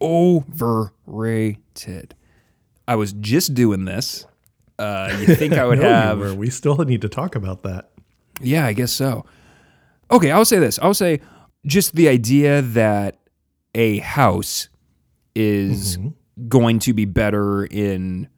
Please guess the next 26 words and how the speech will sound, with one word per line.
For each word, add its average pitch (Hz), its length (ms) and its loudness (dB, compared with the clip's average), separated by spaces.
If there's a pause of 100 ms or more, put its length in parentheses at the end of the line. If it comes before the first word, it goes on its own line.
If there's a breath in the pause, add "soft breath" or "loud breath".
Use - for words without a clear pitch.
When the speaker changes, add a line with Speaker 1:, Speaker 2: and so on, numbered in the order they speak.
(1400)
Speaker 1:
you 123 120 0
know, 110 80 2
like, 101 220 -2
any 139 200 2
house 104 360 -2
would, 92 260 -10 (260)
would 98 260 -6
be 101 100 -6
better 95 280 -6
than 95 200 -8
any 98 360 -8
apartment 92 600 -8
or 90 340 -14 (320)
townhouse 92 540 -10
or 85 200 -14 (460)
whatever. - 420 -16 (200)
Speaker 2:
Mm, 131 760 -6 (380)
okay. 107 360 -8 (100)
Giving 113 320 -2
preferential 117 680 -4
treatment 113 480 -10
to 117 180 -8
houses, 107 840 -6
single-family 113 640 -4
Speaker 1:
Yeah. 120 180 -2
Speaker 2:
homes 101 500 -8